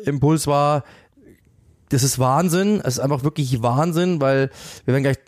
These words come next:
drauf kommen, warum. Ähm, aber ich persönlich hätte ihn lieber bei Arsenal gesehen, weil ich glaube, dass er da auch besser hingepasst hätte. Ähm, und dass Chelsea, äh, also das ist dann eine Frage, die ich mir gestellt habe, darf sowas überhaupt sein? Weil ich meine, achteinhalb Jahre, okay,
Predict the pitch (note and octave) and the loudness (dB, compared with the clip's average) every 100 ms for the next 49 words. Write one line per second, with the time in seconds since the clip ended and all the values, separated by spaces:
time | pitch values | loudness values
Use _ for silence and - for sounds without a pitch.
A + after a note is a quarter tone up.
0 | - B2 C#3 D3+ B2+ A#2 C#3+ D#3 D#3+ - | -2 -2 0 -2 0 2 2 2 0 -6
1 | - _ _ C3 B2+ B2+ B2 B2+ - - | -20 _ _ 2 4 4 2 0 -2 0
2 | A#2+ - - C#3+ B2 C3 A#2+ - - B2+ | 0 0 -2 0 2 0 -2 -4 -2 0
3 | B2 C3 C#3+ D3 C3+ B2 C#3+ D3 C3 B2+ | 0 0 0 0 2 2 2 0 0 0
4 | C3+ B2+ A2+ A2+ A#2+ A2+ A2+ A2 G2 G#2 | 0 0 0 0 0 2 2 2 0 0
5 | G#2+ G#2 G2+ G#2 G2+ F#2+ G#2 - A#2+ - | -2 0 0 -2 -2 -4 -4 -4 -6 -10
6 | - - - - A#2 A2 A2 A#2+ A#2+ - | -20 -20 -8 0 2 4 4 2 0 0
7 | A#2+ A2+ A#2 - - - B2+ C3 - C3+ | -2 0 -2 0 -4 -4 0 0 2 2
8 | B2+ B2 A#2+ - - _ _ - A2+ - | 4 2 0 -8 -20 _ _ -20 -20 -20
9 | _ _ _ _ _ _ _ - - - | _ _ _ _ _ _ _ -20 -20 -18
10 | - - - - C#3 C#3+ - - - - | -18 -18 -20 -4 0 2 0 -4 -14 -10
11 | - D#3+ D3 E3 D#3 A#2 C#3 D3+ D3+ C#3 | -2 -2 0 0 0 2 4 4 4 2
12 | C3 C3 B2 B2+ A#2+ A#2+ G#2+ A2+ - B2 | 0 2 2 2 0 2 2 0 0 2
13 | B2 A#2 G2+ F#2+ F#2+ G2 F2 A2 G2+ A2+ | 2 4 2 2 0 0 -2 -6 -4 -2
14 | A2 B2+ C#3 B2 A#2 A2 B2 B2 A#2+ G#2+ | 0 -2 0 -2 2 2 4 2 2 0
15 | B2+ B2+ | 0 0